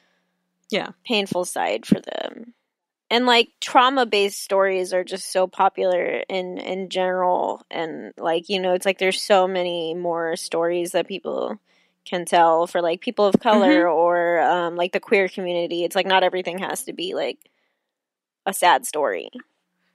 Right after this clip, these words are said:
Speaker 1: Yeah, which doesn't mean there isn't a place for the sad stories. It just means, like,
Speaker 2: I do think Zoe's, in general, does a really good job at balancing that. So I do feel like they'll come back out. Like, it's always done a really good job at balancing, like, the humor with, like,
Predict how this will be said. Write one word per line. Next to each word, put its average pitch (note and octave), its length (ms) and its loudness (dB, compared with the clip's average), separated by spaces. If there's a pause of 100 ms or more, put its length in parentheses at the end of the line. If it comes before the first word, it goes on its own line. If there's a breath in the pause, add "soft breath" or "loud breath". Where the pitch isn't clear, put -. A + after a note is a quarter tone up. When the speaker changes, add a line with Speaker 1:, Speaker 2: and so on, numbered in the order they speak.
Speaker 1:
Yeah, G3+ 500 2
which A#3+ 180 4
doesn't C#4 280 2
mean A#3+ 140 2
there G#3 120 2
isn't F#3+ 260 0
a F3 60 -2
place G3+ 260 -2
for - 120 -4
the D#3+ 80 -4
sad D#3 260 -4
stories. D3+ 380 -4
It - 60 -18
just - 200 -10
means, D3+ 240 -8
like, - 420 -6 (540 soft breath)
Speaker 2:
I - 120 4
do E4+ 200 2
think G4+ 220 2
Zoe's, B3+ 1000 2 (100)
in A#3+ 140 0
general, G3+ 380 4
does G3 200 0
a F#3+ 60 -2
really F#3+ 240 0
good F#3+ 140 -2
job F3+ 240 4
at F3+ 120 2
balancing F3+ 460 -2
that. F#3+ 260 0
So A3 100 -2
I G3 100 4
do G3+ 140 -4
feel F3+ 280 -2
like F3+ 240 0
they'll F#3+ 120 4
come G3 240 -2
back F#3 280 2
out. F#3 460 4 (200)
Like, D#3+ 380 -4
it's G3 140 -4
always F#3 360 4
done F3+ 180 0
a F3 60 -2
really F3 220 -2
good F3 100 -4
job E3+ 240 2
at D#3+ 160 -2
balancing, E3 480 -4
like, D#3+ 140 -10
the G3 80 -12
humor D#3+ 580 -8
with, E3 240 -10
like, - 240 -10